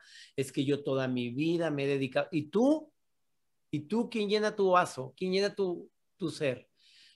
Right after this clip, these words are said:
Yo creo que la mejor forma para cambiar los pensamientos negativos es no pelear contra ellos,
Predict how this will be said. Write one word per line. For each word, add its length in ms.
Yo 120
creo 100
que 60
la 100
mejor 320
forma 400
para 180
cambiar 300
los 140
pensamientos 680
negativos 680
es 300
no 560
pelear 420
contra 400
ellos, 680